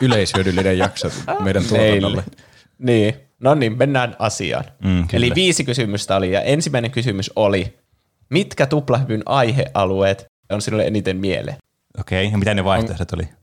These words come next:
Speaker 2: Eli vaihtoehdot oli pelit, elokuvat kautta T V-sarjat, musiikki ja popkulttuurin ilmiöt.
Speaker 3: Hmm, eli se,
Speaker 1: Mm.
Speaker 3: mikä meillä on joka viikko aina rimpsussa tuossa alussa.
Speaker 2: Niin.
Speaker 1: Niin, kyllä.
Speaker 2: Mutta mikä näistä onkaan se, mikä on eniten mieleen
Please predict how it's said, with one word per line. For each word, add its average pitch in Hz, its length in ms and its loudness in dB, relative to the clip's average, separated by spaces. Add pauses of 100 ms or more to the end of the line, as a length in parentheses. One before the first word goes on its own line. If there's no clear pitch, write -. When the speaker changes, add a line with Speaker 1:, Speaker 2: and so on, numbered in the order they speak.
(560)
Speaker 2:
Eli 107 140 0
vaihtoehdot 123 480 2
oli 104 320 -2 (160)
pelit, 135 500 0 (460)
elokuvat 135 460 2
kautta 110 240 -2
T - 80 -6
V-sarjat, 123 600 2 (240)
musiikki 123 760 0 (200)
ja 107 180 2 (100)
popkulttuurin 104 920 -2
ilmiöt. 98 680 -2 (180)
Speaker 3:
Hmm, 85 180 2 (200)
eli 95 160 0
se, 87 100 2
Speaker 1:
Mm. 95 40 2
Speaker 3:
mikä 87 180 -2
meillä 87 160 0
on 87 80 0
joka 85 340 0 (680)
viikko 98 340 -4
aina 87 140 2
rimpsussa 87 500 -2
tuossa 82 300 -2
alussa. 82 420 -2 (180)
Speaker 2:
Niin. 123 240 0
Speaker 1:
Niin, 95 180 0
kyllä. 85 200 -6 (160)
Speaker 2:
Mutta - 140 -4
mikä 151 260 0
näistä 123 300 0
onkaan 113 280 0
se, 113 200 -2 (160)
mikä 127 220 -2
on 117 80 0
eniten 113 440 0
mieleen 107 540 -2